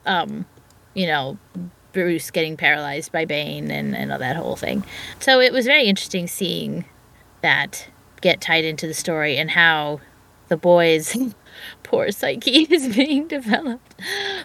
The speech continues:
But yeah, other than the timeline not making sense,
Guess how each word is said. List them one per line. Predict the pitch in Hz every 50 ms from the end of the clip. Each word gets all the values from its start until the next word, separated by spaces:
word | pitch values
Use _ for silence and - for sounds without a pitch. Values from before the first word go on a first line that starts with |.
| _
But | - 220 196
yeah, | 196 180 160 202 -
other | 226 277 339 359
than | 320 349 330 311
the | 269 214
timeline | - - 240 226 226 220 214 202 185
not | 180 180 165 104 110
making | 165 160 139 151 151 143
sense, | - - - - - 135 123 123 120 127 - - - - - - -